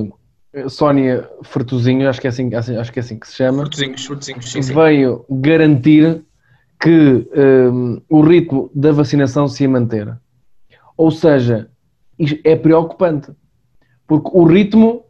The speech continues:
Speaker 1: eh, vai, vai mal por um motivo que eu vou dizer que é, se nós queremos chegar ao mês de junho, não, não, não é ao verão, no seu plano, mas queremos chegar ao início de, de quando começa a haver turismo, de quando a economia tem que ser aberta,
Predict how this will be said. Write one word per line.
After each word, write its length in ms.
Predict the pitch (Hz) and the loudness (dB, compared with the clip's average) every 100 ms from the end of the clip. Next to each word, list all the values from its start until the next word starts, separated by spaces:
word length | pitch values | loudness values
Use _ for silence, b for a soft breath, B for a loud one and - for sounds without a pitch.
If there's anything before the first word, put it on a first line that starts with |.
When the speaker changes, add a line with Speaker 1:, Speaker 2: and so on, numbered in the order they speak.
| _ _ _ _ _ | _ _ _ _ _
Speaker 1:
eh, 240 | 151 139 - _ _ _ _ _ | -6 -6 -8 _ _ _ _ _
vai, 440 | 151 131 156 156 151 | -6 0 2 2 2
vai 680 | 160 135 151 151 143 127 - _ - | 0 0 2 4 2 0 -10 _ -2
mal 600 | 151 147 160 190 185 156 | 0 2 2 0 -2 -4
por 120 | 165 | 2
um 60 | 190 | 4
motivo 420 | 196 - 151 127 | 4 4 2 2
que 100 | 123 | 0
eu 40 | |
vou 100 | 139 | 0
dizer 260 | 143 123 117 | 2 0 -2
que 160 | 120 110 | -4 -6
é, 160 | 101 _ b b b | -8 _ b b b
se 120 | - 160 | -6 -2
nós 180 | 160 | -2
queremos 300 | - 202 202 | 0 0 0
chegar 480 | 196 139 127 110 98 - _ _ - | -2 0 0 0 -6 -14 _ _ -6
ao 120 | 135 | 0
mês 280 | 143 170 175 | 4 4 2
de 60 | 131 | 0
junho, 480 | 135 139 123 107 - _ | 0 2 0 -4 -10 _
não, 240 | 123 123 | -6 -4
não, 340 | 120 120 123 123 | -4 -6 -4 -4
não 140 | 131 | 0
é 20 | |
ao 200 | 135 139 | 2 2
verão, 500 | 123 147 165 190 185 - | 2 0 2 -2 -4 -6
no 100 | 156 | -4
seu 120 | 175 | -2
plano, 180 | 151 135 | -2 -4
mas 120 | 120 | -4
queremos 240 | 151 175 | -4 -6
chegar 400 | 165 139 117 107 - _ _ _ _ | -6 -4 -4 -4 -12 _ _ _ _
ao 160 | 151 160 | 2 4
início 460 | 165 185 196 202 | 4 4 2 -2
de, 60 | - | -6
de 60 | - - | -12 -6
quando 160 | 175 156 | -4 -2
começa 200 | 165 165 | -2 -2
a 40 | |
haver 160 | 151 180 | 0 0
turismo, 420 | 185 147 117 110 | 2 2 0 -6
de 140 | - | -8
quando 160 | - 160 | -2 0
a 20 | |
economia 340 | 160 160 160 175 | 2 2 2 2
tem 120 | 180 | -2
que 60 | |
ser 120 | 170 180 | 0 2
aberta, 500 | 147 131 123 113 | 2 0 0 -6